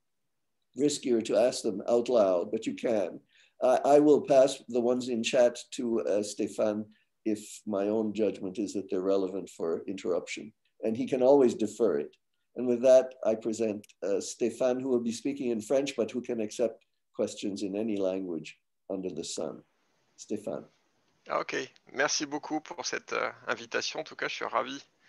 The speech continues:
Speaker 2: de pouvoir vous parler, euh, aujourd'hui. Euh, et donc, je vais vous parler d'apprentissage, euh, en robotique, euh, vous faire une, une introduction un petit peu générale sur les, les questions que ça pose. Et puis, euh, je vous présenterai un petit peu la, la vision que l'on a, euh, développée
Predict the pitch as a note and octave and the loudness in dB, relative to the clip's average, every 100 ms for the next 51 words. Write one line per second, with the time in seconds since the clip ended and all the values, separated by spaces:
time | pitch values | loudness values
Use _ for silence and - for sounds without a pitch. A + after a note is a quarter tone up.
0 | - - - _ - A#2 A#2+ C3 A#2 A#2+ | -20 -20 -20 _ -18 -14 -6 -4 -4 -4
1 | - A#2+ B2 B2+ - - A2+ A2+ A#2 A2+ | 2 2 2 -2 -4 -4 0 2 2 2
2 | A2+ - A#2+ B2 A#2 A#2 E3 - - _ | 0 -4 0 0 0 -6 -8 -10 -16 _
3 | - - - - - - - C#3 C#3+ C#3+ | -20 -20 -20 -18 -20 -10 2 6 6 6
4 | D3 C#3+ C#3 C#3 F3 D#3 D#3 E3 E3 E3 | 6 6 4 2 -2 -4 -6 2 4 4
5 | F3 D3 - F3 D#3 D#3 - F3 F3 - | 4 4 2 -4 -2 0 4 4 4 -2
6 | - C3+ C3 C3 C3+ C3 B2+ B2 C3+ C3+ | -2 0 2 2 2 0 0 -2 -2 -2
7 | C3 G3 G#3+ - - B2+ B2+ B2+ C3+ B2+ | -2 -2 -4 -10 -8 -8 -8 -4 0 0
8 | B2+ B2 B2+ B2+ - C#3 C#3 - D3 C3 | -2 -4 -2 -2 -2 -4 -4 -4 -4 -4
9 | B2 C3 A#2+ B2+ B2+ B2+ C#3 B2+ - A#2 | -8 -4 -2 0 2 4 4 2 -8 -8
10 | A#2 A#2 B2 C3 - C3 A#2+ - D3 F#3 | -6 -6 -8 -8 -6 -2 -2 0 0 2
11 | F3 C#3 C3 - D#3 F#3+ _ - - - | 0 -2 -4 -6 -8 -10 _ -20 -20 -12
12 | - B2 B2+ C3+ - C3 B2+ B2+ - D3+ | 0 0 0 -4 -4 -2 0 -2 -2 -2
13 | C3+ B2+ C#3+ D3+ D#3+ E3 D3 A#2 A#2 A#2+ | -2 -8 -2 2 4 2 0 0 2 4
14 | A#2+ A#2+ A2+ A#2 A#2+ B2+ D3+ - B2 A#2+ | 2 0 -2 -6 -6 -4 -4 -4 -6 0
15 | B2 C3 B2+ A2 A2 A2+ A#2 B2+ A#2+ A#2+ | 2 4 2 2 0 -2 -2 -2 -2 -4
16 | C#3 D#3+ | -4 -4